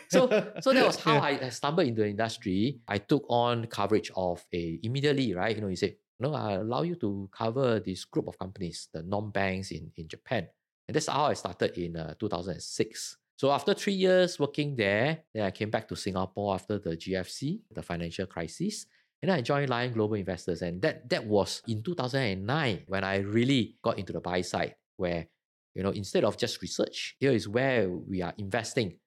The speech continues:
Speaker 1: Mm,
Speaker 2: You know,
Speaker 1: actually
Speaker 2: investors' money,
Speaker 1: doing.
Speaker 2: actually investing client money, right?
Speaker 1: Mm, mm.
Speaker 2: So I was the assistant fund manager of a, of a Japan fund then. You know, it's, uh, around a billion dollars in terms of A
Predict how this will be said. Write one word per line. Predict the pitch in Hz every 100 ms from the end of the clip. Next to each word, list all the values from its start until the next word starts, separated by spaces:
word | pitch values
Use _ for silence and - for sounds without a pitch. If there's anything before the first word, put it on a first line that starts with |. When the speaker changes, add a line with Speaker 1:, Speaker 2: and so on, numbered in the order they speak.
| -
Speaker 1:
Mm, | 113 107 104
Speaker 2:
You | 110
know, |
Speaker 1:
actually | 113 104 143 139
Speaker 2:
investors' | 127
money, | 127 131
Speaker 1:
doing. | 131 113
Speaker 2:
actually | - 117
investing | 110 113 - 123 110 -
client | 107 101 110
money, | 95 95 95 - -
right? | 85 113
Speaker 1:
Mm, | 104 -
mm. | 107 113 113 -
Speaker 2:
So | 110 107 104 101
I |
was | 110 107
the | 104
assistant | 98 104 - 139
fund | - 113
manager | 98 92 92 104
of | 90 82
a, | 82 80 76 -
of | 85 78
a |
Japan | - - 98 101
fund | 113 131
then. | 139 196 - -
You | 90
know, | 90 87
it's, | 90 - -
uh, | 87 85 78
around | 98 139 208 180
a |
billion | 131 139 147 139
dollars | 131 131 123 101
in |
terms | 92 107 101
of | 90
A | -